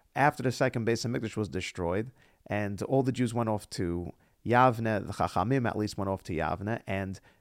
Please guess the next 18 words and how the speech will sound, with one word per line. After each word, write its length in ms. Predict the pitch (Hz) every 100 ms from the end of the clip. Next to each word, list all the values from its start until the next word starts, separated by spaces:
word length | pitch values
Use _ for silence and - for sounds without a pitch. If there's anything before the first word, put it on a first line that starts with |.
| -
the 120 | 110
one 140 | 113
in 80 | 127
charge 400 | 120 151 147 - - _
was 220 | - 107 101
Rabban 240 | 113 120
Gamliel. 440 | 120 120 147 107 - _ _ _ _ _ _ _ -
The 140 | 147
second 300 | 147 175 202
in 100 | 165
charge, 420 | 131 120 127 143
the 100 | -
Av 200 | 123 135
Bet 160 | 123 127
Din, 160 | 127 131
was 180 | 120
Rabbi 180 | 131 117
Yoshua. 580 | 113 110 - 131 80 82